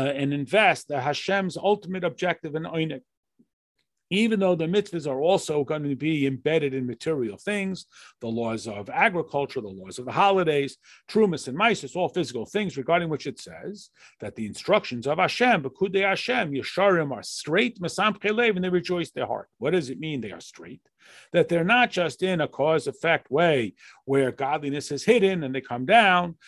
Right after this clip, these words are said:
that they thicken up, and they go in a manner of investiture, that from the Chachma and the Seichel of Elokus, it becomes human Seichel.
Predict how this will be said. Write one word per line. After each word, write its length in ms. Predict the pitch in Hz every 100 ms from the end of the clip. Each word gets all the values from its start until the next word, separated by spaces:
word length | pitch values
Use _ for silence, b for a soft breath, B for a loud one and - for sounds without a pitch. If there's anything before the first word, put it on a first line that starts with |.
| B
that 180 | 143 123
they 400 | 135 117 120 123 -
thicken 380 | - 196 156 151
up, 260 | 208 185 _ _ _ _ _ _ - - -
and 140 | 151
they 120 | 139
go 260 | 117 151 143
in 80 | 135
a 40 |
manner 460 | 123 147 170 160 143
of 320 | 131 120 113
investiture, 920 | 123 117 190 170 - - - 143 139 - B B
that 120 | 131
from 160 | 123 127
the 100 | 135
Chachma 360 | - 190 180 -
and 100 | 135
the 60 |
Seichel 440 | 139 - 202 - 165
of 80 |
Elokus, 600 | 135 135 160 - 226 170
it 60 | -
becomes 360 | 131 - 117 -
human 280 | 226 220
Seichel. 520 | 180 - 160 - 143